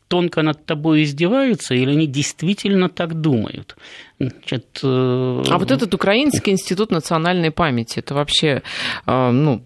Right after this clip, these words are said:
Speaker 2: я так понимаю, серьезная же организация?
Speaker 1: Ну да, он сделан по образцу и подобию Польского института национальной памяти.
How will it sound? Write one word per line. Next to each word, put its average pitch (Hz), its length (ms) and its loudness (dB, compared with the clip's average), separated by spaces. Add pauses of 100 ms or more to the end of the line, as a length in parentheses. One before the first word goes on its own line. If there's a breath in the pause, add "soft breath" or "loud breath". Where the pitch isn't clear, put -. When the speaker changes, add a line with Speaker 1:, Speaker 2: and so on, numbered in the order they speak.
Speaker 2:
я 123 80 2
так 143 120 0
понимаю, 151 160 0
серьезная 165 440 0
же 156 100 0
организация? 127 680 -2
Speaker 1:
Ну 147 80 2
да, 185 200 0
он 147 140 0
сделан 139 460 0
по 120 500 -2
образцу 123 580 -4
и 135 60 2
подобию 120 520 -2
Польского 120 500 -2
института 147 380 -2
национальной 147 600 0
памяти. 143 600 -6